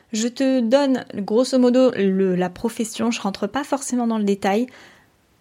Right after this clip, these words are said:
C'est global, ça ne veut pas dire que c'est représentatif de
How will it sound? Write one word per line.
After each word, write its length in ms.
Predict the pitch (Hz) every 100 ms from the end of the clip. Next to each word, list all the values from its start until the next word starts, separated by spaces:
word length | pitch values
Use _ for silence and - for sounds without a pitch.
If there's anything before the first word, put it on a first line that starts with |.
| _
C'est 320 | - - - 247
global, 640 | 220 254 247 233 247 294
ça 160 | - 247
ne 80 | 233
veut 80 | 226
pas 160 | 233
dire 180 | 233 277
que 80 | 254
c'est 180 | - 220
représentatif 1080 | 208 254 - 247 233 226 214 - 262 - -
de 300 | 202 220